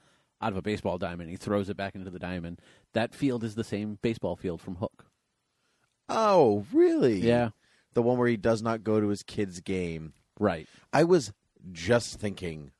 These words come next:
Speaker 2: about that scene not too long ago. That's really weird.
Speaker 1: It is. Well, maybe you should get to more of your kids' baseball games.
Speaker 2: Look, it's not my fault they don't tell me they're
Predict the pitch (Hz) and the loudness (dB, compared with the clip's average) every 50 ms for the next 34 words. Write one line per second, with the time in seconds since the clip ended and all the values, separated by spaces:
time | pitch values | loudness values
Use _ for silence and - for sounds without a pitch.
0 | _ _ _ _ - 87 87 - 90 85 82 82 80 76 - _ _ - 80 92 | _ _ _ _ -8 -8 -6 -2 -2 0 0 0 -2 -4 -8 _ _ -8 -6 -6
1 | 85 73 - - - 92 87 80 76 73 71 69 - _ _ - - 90 82 - | -6 -6 -6 -8 -8 -8 -8 -8 -10 -10 -14 -16 -18 _ _ -10 -8 -8 -8 -8
2 | - 90 82 76 76 76 73 76 69 71 71 69 67 69 - _ _ _ - 90 | -8 -8 -8 -8 -8 -10 -10 -10 -10 -8 -8 -8 -8 -10 -12 _ _ _ -8 -8
3 | 85 - - 80 73 76 87 82 78 78 76 71 76 73 71 67 67 71 - - | -8 -10 -14 -14 -10 -8 -8 -6 -6 -8 -8 -8 -10 -10 -10 -10 -12 -12 -12 -8
4 | 101 101 110 98 76 - 92 92 - _ _ - 107 101 98 101 101 101 101 104 | -6 -6 -6 -6 -8 -10 -16 -20 -20 _ _ -6 -4 -4 -4 -2 -2 -4 -2 -2
5 | 107 104 - - 104 92 104 - - 95 95 92 92 85 85 87 - - 95 87 | -2 -4 -4 -4 -4 -4 -6 -8 -8 -8 -8 -8 -8 -8 -8 -10 -8 -8 -8 -8
6 | 82 - - - - _ _ _ _ _ - - 82 - - 67 - - - - | -8 -10 -20 -20 -20 _ _ _ _ _ -8 -8 -6 -6 -8 -12 -12 -14 -18 -20
7 | - - _ _ _ _ _ _ _ _ _ _ _ - 87 85 - - - _ | -20 -20 _ _ _ _ _ _ _ _ _ _ _ -8 -8 -8 -8 -10 -18 _
8 | _ _ _ _ _ _ _ - - - 90 107 113 113 113 117 110 - 85 80 | _ _ _ _ _ _ _ -16 -8 -6 -6 -4 -4 -4 -6 -6 -6 -6 -8 -8
9 | 80 85 85 82 80 78 - _ _ _ - 95 82 80 76 - 82 78 78 76 | -8 -8 -8 -8 -8 -10 -12 _ _ _ -8 -8 -6 -8 -8 -8 -8 -8 -8 -10
10 | 71 71 69 69 71 76 | -12 -10 -12 -12 -12 -14